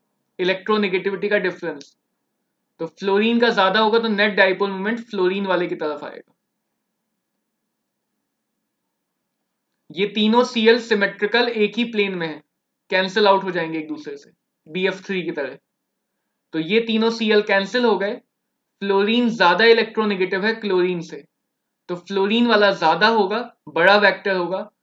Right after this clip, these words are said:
chlorine वाला छोटा vector होगा। तो हमेशा opposite में बड़े में से छोटे को minus करते हैं,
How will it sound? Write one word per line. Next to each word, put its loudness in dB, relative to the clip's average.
chlorine 2
वाला 2
छोटा 0
vector -4
होगा। -16
तो -2
हमेशा 0
opposite 0
में -2
बड़े 4
में 0
से -6
छोटे -4
को -4
minus -6
करते -14
हैं, -20